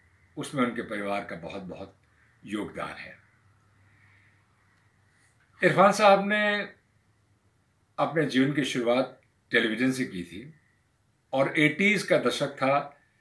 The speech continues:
जब मैंने, यानी कि धीरज कुमार ने भी अपने टेलीविज़न के, अ, करियर की शुरुआत की थी। तो टेलीविज़न के एक करियर से आहिस्ता, आहिस्ता, आहिस्ता उस मुकाम को हासिल करना,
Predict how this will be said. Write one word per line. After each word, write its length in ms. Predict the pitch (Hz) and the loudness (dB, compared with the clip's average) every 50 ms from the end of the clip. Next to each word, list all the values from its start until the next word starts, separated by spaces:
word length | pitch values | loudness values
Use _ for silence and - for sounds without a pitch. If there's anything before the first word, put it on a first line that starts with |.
| _ _ _ _ - | _ _ _ _ -2
जब 140 | 117 117 117 | 0 2 2
मैंने, 320 | 113 113 120 127 127 127 | 4 4 4 6 6 6
यानी 220 | 123 120 120 117 117 | 4 4 2 0 0
कि 80 | 120 | -2
धीरज 300 | 107 95 107 117 117 - | -4 -4 -4 -4 -4 -4
कुमार 260 | - 127 117 117 113 110 | -6 -6 -4 -4 -4 -4
ने 60 | 110 | -4
भी 140 | 107 113 110 | -4 -4 -6
अपने 420 | 98 - 113 107 104 101 92 - - - - _ _ - | -6 -6 -8 -8 -8 -8 -10 -12 -16 -20 -20 _ _ -4
टेलीविज़न 380 | 123 117 120 113 120 120 113 | -2 -2 0 0 0 -2 -2
के, 420 | - 127 123 113 110 107 104 101 107 | -4 -4 -4 -4 -4 -6 -6 -8 -10
अ, 400 | - - - 113 104 101 98 95 | -14 -14 -12 -10 -10 -10 -8 -6
करियर 260 | - 110 113 113 110 107 | -4 -2 -2 -2 -2 -4
की 120 | - 113 | -6 -8
शुरुआत 400 | 98 - 95 90 87 85 85 - - | -10 -8 -8 -8 -8 -8 -10 -12 -14
की 80 | - | -18
थी। 280 | - - 90 107 135 - _ _ _ _ _ _ _ _ _ _ _ _ _ _ _ _ - | -18 -16 -18 -20 -20 -20 _ _ _ _ _ _ _ _ _ _ _ _ _ _ _ _ -10
तो 60 | 226 | -10
टेलीविज़न 720 | 208 - - - 180 175 190 214 220 190 214 220 214 214 | -10 -6 0 2 4 4 4 4 2 4 4 4 2 2
के 520 | 185 - 202 196 202 208 208 208 208 208 208 - - - - _ _ _ _ _ _ _ _ _ _ _ _ _ _ _ _ _ _ _ _ _ _ - 156 165 | 0 -2 0 0 0 2 2 2 2 0 0 -2 -4 -8 -16 _ _ _ _ _ _ _ _ _ _ _ _ _ _ _ _ _ _ _ _ _ _ -2 2 2
एक 200 | 170 170 - - - - - - _ _ _ _ _ _ _ _ _ _ _ _ - | 2 2 0 -8 -14 -14 -16 -20 _ _ _ _ _ _ _ _ _ _ _ _ -2
करियर 340 | 147 143 147 156 170 170 160 | 0 2 4 6 4 4 4
से 260 | - 165 165 165 156 | 2 2 2 2 2
आहिस्ता, 480 | - 135 135 139 135 135 - - 151 | 2 2 0 0 0 -2 -2 0 2
आहिस्ता, 380 | 139 135 135 127 - - - 131 | 2 2 0 -2 -2 -2 0 0
आहिस्ता 360 | 120 120 117 117 - - 135 | 2 0 -2 -4 -8 -8 -6
उस 300 | 120 110 - 170 - - | -6 -6 -6 -8 -8 -8
मुकाम 340 | 139 117 101 123 120 135 139 | -8 -6 -4 -4 -4 -4 -4
को 120 | 127 - | -4 -4
हासिल 380 | - 95 98 95 - 123 110 - | -6 -4 -6 -8 -6 -6 -6 -6
करना, 420 | 92 90 90 90 90 85 - - | -6 -6 -6 -6 -8 -10 -12 -14